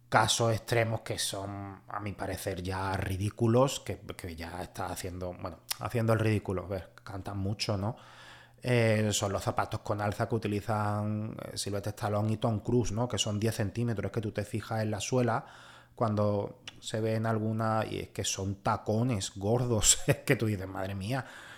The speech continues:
pero es que son taconazos. Y son personas muy bajitas, ni llegan al uno setenta. Ellos dicen en internet, "No, Sylvester Stallone mide uno setenta y tres y Tom Cruise una m-,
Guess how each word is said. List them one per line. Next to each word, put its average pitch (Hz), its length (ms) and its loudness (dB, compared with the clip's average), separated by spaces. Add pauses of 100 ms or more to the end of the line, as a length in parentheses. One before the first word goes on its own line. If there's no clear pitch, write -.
(160)
pero 110 120 0
es 101 60 -2
que 98 100 -2
son 95 160 -2
taconazos. 113 760 0 (600)
Y 135 180 4
son 120 200 6
personas 110 300 2
muy 117 120 4
bajitas, 120 680 6
ni 104 220 -4
llegan 110 440 4
al 101 140 2
uno 104 180 0
setenta. 95 640 -2
Ellos 120 220 4
dicen 123 260 2
en 117 80 2
internet, 113 380 0
"No, 151 180 6
Sylvester 139 320 2
Stallone 156 260 6
mide 160 120 4
uno 151 120 4
setenta 143 360 2
y 139 40 2
tres 123 220 4
y 104 40 0
Tom 123 180 0
Cruise 131 280 0 (300)
una 110 380 -4
m-, 113 180 -2